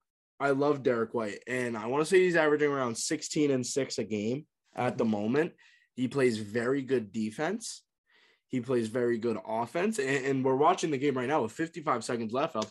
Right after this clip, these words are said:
Speaker 1: three against the Nuggets. Hopefully nothing bad happens. But last time I checked, he had eleven points. Like, that's, that's
Speaker 2: That's
Speaker 1: an
Speaker 2: good.
Speaker 1: awesome first
Speaker 2: That's what
Speaker 1: it's
Speaker 2: it
Speaker 1: his first game.
Speaker 2: Yeah,
Speaker 1: Like,
Speaker 2: like,
Speaker 1: he got
Speaker 2: that's what
Speaker 1: traded,
Speaker 2: we wanna see.
Speaker 1: he got traded literally yesterday.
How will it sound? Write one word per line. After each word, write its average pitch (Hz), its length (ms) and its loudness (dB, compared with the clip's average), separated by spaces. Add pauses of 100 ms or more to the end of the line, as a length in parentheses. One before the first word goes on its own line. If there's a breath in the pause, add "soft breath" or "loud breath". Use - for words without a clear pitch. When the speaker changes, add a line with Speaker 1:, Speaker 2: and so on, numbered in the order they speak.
Speaker 1:
three 131 220 0
against 113 300 -2
the 104 80 -6
Nuggets. 107 340 -6
Hopefully 107 300 -6
nothing 101 400 -8 (440)
bad 120 240 2
happens. 113 400 -2 (320 soft breath)
But 120 340 2
last 165 260 4
time 160 140 0
I 117 60 -4
checked, 190 260 -2
he 131 60 4
had 113 120 2
eleven 107 360 -4
points. 120 560 -4
Like, 123 200 0
that's, 131 240 -2 (220)
that's 151 260 2
Speaker 2:
That's - 0 -
Speaker 1:
an 170 80 6
Speaker 2:
good. - 80 -2
Speaker 1:
awesome 143 400 4
first 139 360 0
Speaker 2:
That's - 20 -6
what 139 180 -4
Speaker 1:
it's 147 160 2
Speaker 2:
it 160 40 -2
Speaker 1:
his 147 80 -4
first 175 300 -2
game. 196 220 0
Speaker 2:
Yeah, 151 80 -2
Speaker 1:
Like, 131 80 -4
Speaker 2:
like, 117 80 -6
Speaker 1:
he 139 40 -6
got 151 100 0
Speaker 2:
that's 147 120 -6
what 180 60 -2
Speaker 1:
traded, 156 180 0
Speaker 2:
we 123 80 -6
wanna 117 240 -10
see. - 220 -8
Speaker 1:
he 139 60 2
got 165 120 2
traded 143 320 2
literally 131 520 2
yesterday. - 540 -8